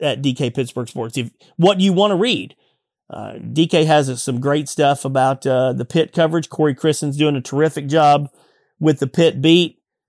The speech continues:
The numbers were a little down last week. Show us that you want the Pitt coverage. Go read the Pitt coverage. Corey Christen's doing an awesome job.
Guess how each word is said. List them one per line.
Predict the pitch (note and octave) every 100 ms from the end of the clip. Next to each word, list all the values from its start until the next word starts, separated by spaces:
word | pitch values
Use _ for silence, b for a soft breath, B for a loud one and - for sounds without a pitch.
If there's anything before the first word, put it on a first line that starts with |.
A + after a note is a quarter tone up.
| _ _
The | -
numbers | D3 D#3+ E3 D#3 - -
were | - E3
a |
little | D#3+ F3
down | D3 D#3 E3+ E3+
last | E3+ D#3+ -
week. | F3+ F3+ _ _ _ _ _ _ _ -
Show | - F3 F3
us | A#3 -
that | B3+ -
you |
want | B3 C#4+ D#4
the |
Pitt | A3 A#3
coverage. | F3+ D3 A#2 B2
Go | F3
read | A3+ C#4+ D#4+
the | A#3
Pitt | A3 D3
coverage. | D#3+ B2+ A#2
Corey | - A3+
Christen's | A#3+ C4+ - B3+
doing | C#4+ C#4
an | C4
awesome | A3 B3 C#4 B3+ F#3+
job. | D3 B2 A#2 -